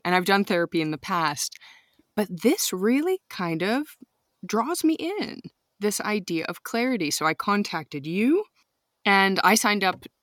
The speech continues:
not for one-on-one coaching, but for a group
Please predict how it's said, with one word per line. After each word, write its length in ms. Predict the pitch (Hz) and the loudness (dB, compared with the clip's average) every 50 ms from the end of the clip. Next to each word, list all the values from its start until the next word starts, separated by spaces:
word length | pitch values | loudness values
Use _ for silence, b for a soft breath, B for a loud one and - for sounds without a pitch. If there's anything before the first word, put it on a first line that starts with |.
| _ _ | _ _
not 240 | - 196 247 370 - | 2 4 4 4 4
for 140 | - 381 320 | 2 0 0
one-on-one 520 | 254 220 254 302 349 294 233 180 139 139 139 | 0 0 0 0 2 2 2 2 2 -2 -4
coaching, 520 | - - - - - - 92 98 113 175 B B B B B B B B B B B B B B B B B | -6 -8 -8 -6 -4 -4 -2 -2 -2 -4 B B B B B B B B B B B B B B B B B
but 220 | 180 208 208 202 | -2 0 0 0
for 460 | - - - 196 190 185 190 185 180 - | -2 -2 2 2 4 4 4 4 2 2
a 80 | 185 196 | 2 2
group 380 | 180 156 190 185 214 269 339 | 2 0 0 2 2 2 0